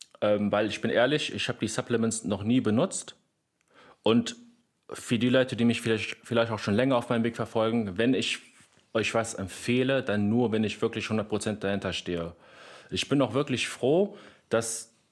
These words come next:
es jetzt kommt, nachdem ich ein paar Jahre, sag mal, im,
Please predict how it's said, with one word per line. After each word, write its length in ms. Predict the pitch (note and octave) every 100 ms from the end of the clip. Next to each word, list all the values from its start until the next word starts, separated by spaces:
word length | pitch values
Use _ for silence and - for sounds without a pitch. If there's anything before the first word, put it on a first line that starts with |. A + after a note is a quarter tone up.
| _ _ -
es 220 | G#2+ -
jetzt 360 | F#2 D3 -
kommt, 240 | - E3+ -
nachdem 300 | G#2 B2 A#2+
ich 260 | A#2 -
ein 120 | G2+ -
paar 200 | A#2+ A#2+
Jahre, 560 | A#2+ A2 A2 G#2+ - -
sag 180 | G#2+ G#2+
mal, 300 | G#2 G2+ G2+ _ _ -
im, 320 | G2 F#2